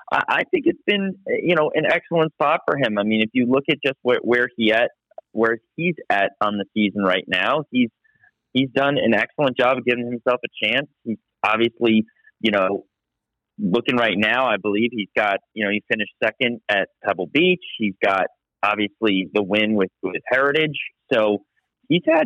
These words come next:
quietly right now, I mean, people don't process because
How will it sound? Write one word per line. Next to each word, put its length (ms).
quietly 560
right 260
now, 380
I 100
mean, 260
people 220
don't 220
process 500
because 300